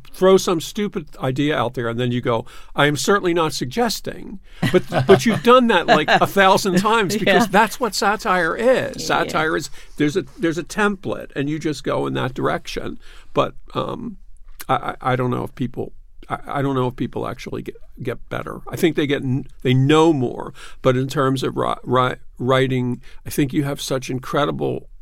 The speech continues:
Speaker 1: energy and ebullience and excitement when you start out, and then you feel like the English language belongs to you. And then time passes, and it's, it shouldn't become autopilot. It shouldn't become boring, but it does become,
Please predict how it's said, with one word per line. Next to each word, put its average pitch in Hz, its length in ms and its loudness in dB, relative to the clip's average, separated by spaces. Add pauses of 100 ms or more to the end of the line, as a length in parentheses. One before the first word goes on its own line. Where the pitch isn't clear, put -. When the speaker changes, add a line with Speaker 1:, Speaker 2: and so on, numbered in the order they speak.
(100)
Speaker 1:
energy 135 480 0
and 123 100 -2
ebullience 131 600 -2
and 127 100 -4
excitement 123 560 -4
when 131 160 -6
you 127 100 -2
start 127 360 -2
out, - 160 -4
and - 100 -8
then 131 160 -6
you 131 180 0
feel 139 280 -2
like 127 160 0
the 127 100 -8
English 131 260 -6
language 131 380 -6
belongs 131 380 -6
to - 100 -10
you. - 180 -8 (360)
And 135 180 0
then 131 300 -2 (180)
time 123 240 -4
passes, 127 480 -6
and 123 140 -2
it's, - 320 -10 (240)
it - 260 2
shouldn't 196 320 2
become 151 340 0
autopilot. 127 760 -2
It 127 80 -10
shouldn't 143 280 0
become 127 340 -2
boring, - 580 -4 (120)
but 123 260 2
it 127 160 -4
does 123 280 0
become, 120 580 -4